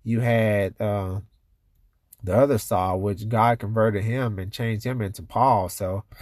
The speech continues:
how I see it, I'm not comparing myself to anyone in the Bible because we, you know, we can't compare ourselves with them.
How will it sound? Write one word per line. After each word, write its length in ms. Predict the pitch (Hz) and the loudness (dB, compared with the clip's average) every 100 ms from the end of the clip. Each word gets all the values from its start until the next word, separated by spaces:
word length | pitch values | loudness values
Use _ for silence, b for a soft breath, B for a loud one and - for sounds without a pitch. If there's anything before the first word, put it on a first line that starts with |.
| B B | B B
how 220 | - 110 107 | -2 2 4
I 80 | |
see 240 | 104 - 110 | 2 0 2
it, 80 | 107 | 2
I'm 100 | 110 | 2
not 160 | 104 | 0
comparing 460 | - - 117 120 113 | -2 -6 -2 0 0
myself 560 | 98 107 113 107 107 | -2 -2 0 0 -2
to 440 | - - 123 110 - - - | -6 -2 0 -2 -6 -14 -6
anyone 360 | 113 117 110 104 | -2 0 0 0
in 100 | 95 | -4
the 80 | |
Bible 400 | 98 107 107 104 | 0 2 2 2
because 400 | 98 107 104 98 | -2 -2 -2 -2
we, 260 | 113 110 101 123 | 0 0 0 -2
you 100 | 120 | -2
know, 160 | 92 | -2
we 160 | 95 110 | -2 -2
can't 220 | 131 104 | -2 -2
compare 320 | 101 - 107 | -4 0 0
ourselves 440 | 98 - 117 101 104 | 0 0 0 0 0
with 300 | 104 131 - | -2 -2 -2
them. 340 | 98 95 | -2 -2